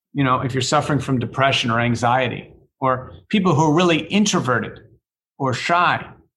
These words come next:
But remember, if you're really shy and afraid to talk to people,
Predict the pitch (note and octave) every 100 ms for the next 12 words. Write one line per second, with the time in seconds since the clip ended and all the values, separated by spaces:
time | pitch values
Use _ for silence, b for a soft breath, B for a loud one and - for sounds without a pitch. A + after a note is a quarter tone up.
0 | _ _ _ - D3+ D#3+ G#3+ F#3 - C3+
1 | C3 E3 F#3+ E3+ D#3 C3 - C#3 C3 D#3+
2 | F#3 F3+ - B2+ A#2+ - D3+ C3+ A2+ B2+
3 | D3 - E3+ F3+ F3+ G3+ G3+ -